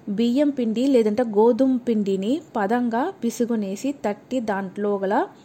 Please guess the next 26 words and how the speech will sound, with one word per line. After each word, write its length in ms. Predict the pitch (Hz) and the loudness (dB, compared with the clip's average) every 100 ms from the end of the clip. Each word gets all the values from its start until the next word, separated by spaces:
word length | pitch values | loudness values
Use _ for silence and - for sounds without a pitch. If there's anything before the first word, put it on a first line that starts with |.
| - - - - | -20 -20 -14 -2
ఈ 260 | 233 226 | 0 2
అవిచ్చ 440 | 220 208 254 - 240 | 2 0 -2 -2 -2
పైరు, 480 | 220 208 214 214 214 | 0 0 2 2 0
తెంకాయ 480 | 220 208 214 226 | -2 -4 -2 -2
పూ, 200 | 220 208 | 0 0
చక్కెర 540 | 208 - 202 - 208 202 | 0 -2 -14 -8 -2 0
ఇదంతా 340 | 202 190 190 | 2 0 -2
కలవగా 680 | 233 - 202 208 196 190 196 | -4 -2 0 2 0 0 0
పూర్ణంగా 680 | 202 - 220 240 208 202 214 | -2 -2 0 0 -2 -2 -4
పెట్టి 540 | 214 190 - - 339 - - - - | -2 -4 -4 -4 -4 -4 -18 -14 -4
ఆవిలో 500 | 277 359 330 277 247 | -2 0 2 2 4
ఉడకపెట్టి 680 | 214 220 208 202 202 262 370 - - - - | 4 2 0 0 -2 -2 -4 -8 -20 -20 -8
కొఴుక్కట్టైగా 720 | - 330 285 247 196 - 190 226 | 2 4 4 2 -4 -2 -2 -2
తయారు 600 | - 220 214 226 220 185 | 0 0 2 0 -4 -6
చేసేది 420 | 185 - 175 233 | -4 -4 0 0
వాళ్ళ 400 | 262 175 202 330 | 2 0 2 2
తోడ 300 | 220 190 175 | 2 0 0
స్టైల్. 320 | 240 - 196 - - - - - 180 | -4 -4 -4 -6 -20 -20 -20 -12 -4
నేటిగుండే 800 | 196 269 311 302 285 285 311 320 | 0 0 2 0 2 2 0 0
ఈ 180 | 285 | 2
నవీన 720 | 254 214 202 247 285 294 277 | 2 0 -2 0 2 4 2
సమయంలో 720 | 254 262 220 226 226 196 196 240 | 2 0 0 0 0 2 2 0
నూరు 640 | 262 214 240 311 359 381 | 0 2 4 2 2 2
విధమైన 480 | 330 277 254 233 208 | 4 2 2 0 -4
కొఴుక్కట్టైకళ్ 840 | - 226 247 294 214 190 196 233 | -2 2 2 2 0 0 2 4
ఒయిసాం. 420 | 247 202 208 208 | 4 2 0 -4